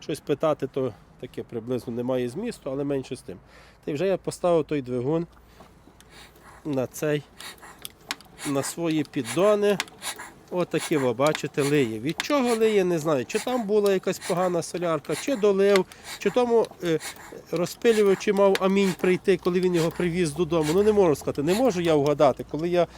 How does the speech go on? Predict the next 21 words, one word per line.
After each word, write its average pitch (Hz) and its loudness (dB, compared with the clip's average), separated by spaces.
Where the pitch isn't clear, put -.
розбираю 185 2
мотор, 160 0
я 156 2
так 175 -4
постараюсь 170 2
там 175 2
передивитись, 151 -2
там 165 2
передивитись, 139 -4
щоб 135 -4
було 165 0
поме-, 151 0
поменше 147 -2
проблем. 107 -6
Ну, 180 -2
отакий 143 -4
во 165 2
розпилювач. 131 -2
Вже 170 -4
й 160 -4
забув, 156 -2